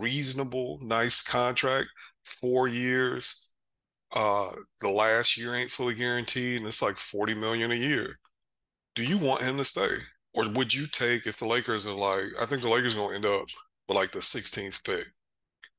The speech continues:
If they was like, "Look, you do the sign and trade for Kyrie, I, I know logistically that's gonna be pretty much impossible."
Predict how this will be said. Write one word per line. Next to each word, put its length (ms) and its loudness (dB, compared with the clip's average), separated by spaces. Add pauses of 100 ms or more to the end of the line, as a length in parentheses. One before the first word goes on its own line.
(280)
If 80 -6
they 100 4
was 140 2
like, 160 4
"Look, 420 2
you 240 -8
do 140 -2
the 80 0
sign 280 2
and 80 -6
trade 300 0
for 120 -6
Kyrie, 600 -4 (240)
I, 300 2
I 80 -2
know 300 0
logistically 640 -2
that's 180 0
gonna 140 -8
be 80 -8
pretty 240 -10
much 180 -4
impossible." 540 -4